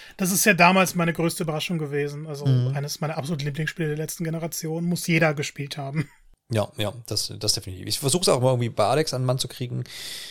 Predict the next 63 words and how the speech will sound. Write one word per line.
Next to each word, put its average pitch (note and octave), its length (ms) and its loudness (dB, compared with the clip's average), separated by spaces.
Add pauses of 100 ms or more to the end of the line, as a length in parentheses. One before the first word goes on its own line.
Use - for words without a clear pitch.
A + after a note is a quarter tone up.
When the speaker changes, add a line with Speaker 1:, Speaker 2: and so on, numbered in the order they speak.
(140)
Speaker 2:
Der G2 100 2
hat's, - 120 2
glaub A2+ 120 0
ich, - 60 0
sogar G#2 160 -2
schon G#2 120 -6
runtergeladen B2 500 0
jetzt. - 400 -4 (240)
Speaker 1:
Ah. E4+ 220 0
Speaker 2:
<laughs> D#3+ 880 -4
Aber G2+ 640 4
spielt - 220 -6
irgendwas F#2+ 320 -6
anderes - 320 -12
noch. - 180 -16
Da - 80 -10
müssen G#2 140 -8
wir G2+ 60 -8
mal G2 80 -8
ein F#2+ 60 -10
bisschen, F2 420 -6
jetzt - 160 -4
kommt A#2 180 0
halt G#2 160 0
wieder G2 100 -2
dieses, F#2+ 380 -2
dieses, - 460 0
äh, F#2 140 -6 (380)
Horizon F#2+ 380 -4
Forbidden F#2+ 320 -10
West - 180 -2
wahrscheinlich G#2+ 260 -4
dazwischen. - 340 -10
Aber G2+ 100 0
ich C3+ 160 2
werde C3+ 160 6
ihn - 20 4
schon G#2 140 4
noch F#2+ 80 0
ein F#2+ 40 -6
bisschen G2 200 -2
dran G2+ 180 -4
salieren. G2 240 -4
Ich - 200 -8
denk B2 120 6
mal, B2 80 10
das A2 120 2
ist - 120 0
dann A2+ 80 0
auch, A2 180 2
ist F#3+ 220 6
auch F3+ 100 6
der C3+ 100 8
Klassiker. A2+ 380 4
Dann, G2+ 220 -2
dann, A#2 160 4
wenn B2+ 80 6
das B2+ 140 4
dann A#2+ 120 2
dieses C3 180 0
Jahr - 80 0
irgendwann A#2 180 2
erscheint, C#3 480 4